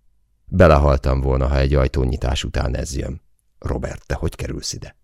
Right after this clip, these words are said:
Az idők végezetéig állnék így, de könybe lábadt szemmel szélesebbre tárja az ajtót, majd oldalra lép.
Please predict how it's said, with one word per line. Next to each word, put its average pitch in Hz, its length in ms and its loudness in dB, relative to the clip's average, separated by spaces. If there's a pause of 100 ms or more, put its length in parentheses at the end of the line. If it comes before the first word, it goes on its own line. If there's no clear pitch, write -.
(880)
Az - 180 2
idők 98 320 8
végezetéig 71 840 2
állnék 64 480 -4
így, - 340 -10 (100)
de 92 180 2
könybe 80 340 6
lábadt 71 360 2
szemmel 76 480 2
szélesebbre 62 640 -4
tárja 62 380 -4
az 60 120 -6
ajtót, 78 420 0
majd 76 240 0
oldalra - 500 -4
lép. - 320 -8